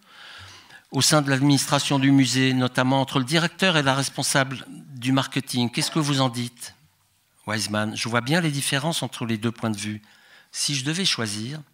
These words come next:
je serais du côté du directeur. Il préférait, il préférait un échec retentissant à un succès médiocre. J'admire ça.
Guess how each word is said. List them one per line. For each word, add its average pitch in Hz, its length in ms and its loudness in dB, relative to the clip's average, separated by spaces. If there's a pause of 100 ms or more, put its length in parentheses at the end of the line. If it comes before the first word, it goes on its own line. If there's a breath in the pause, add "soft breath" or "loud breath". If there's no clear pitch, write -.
(460 soft breath)
je - 100 -2
serais 131 140 -2
du 123 100 -12
côté - 300 -14
du 117 160 -16
directeur. 123 760 -4 (1040 loud breath)
Il 131 120 -4
préférait, 135 800 0 (180)
il 135 120 -8
préférait 139 440 -2
un 127 140 2
échec 131 380 0
retentissant 135 960 -2
à 117 100 -2
un 117 80 0
succès - 400 -4
médiocre. 110 640 -6 (480 loud breath)
J'admire 160 420 2
ça. 104 380 -4